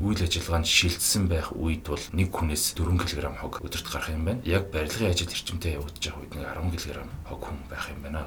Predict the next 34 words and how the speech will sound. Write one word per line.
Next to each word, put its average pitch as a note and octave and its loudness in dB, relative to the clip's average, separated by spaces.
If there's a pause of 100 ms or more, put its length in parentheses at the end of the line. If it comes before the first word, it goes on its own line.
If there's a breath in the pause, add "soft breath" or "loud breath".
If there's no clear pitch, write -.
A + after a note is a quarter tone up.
өдөрт - -6 (280)
гэсэн E2 4
ийм F2 6
ерөнхийдөө D#2+ 0
дүнтэй C#2 -8
бодож. - -6
Одоогийн A#2+ 6
байдлаар G2+ 0 (300)
бид - -
нэн G#2+ 8
тэргуунд F2+ 6
авч - -2 (480)
хэрэгжүүлж - -
байгаа D#2+ 2
бидний E2+ 2
бүр E2 -2
байнгын F2+ 6
зорж E2+ 2
ажиллаж D2+ -2
байгаа D2+ 0
юм C#2+ -6
бол - -8
хог F2+ 0
хэлийг D2 -4
англи E2+ 0
ялгал. - -8
Английн E2+ 4
ялгалтын E2 0
тал - -8
дээр D#2 -2 (100)
өдөр D#2+ 0
тутмын D2+ -2
өглөөний D#2 2
уралдаас C#2 -4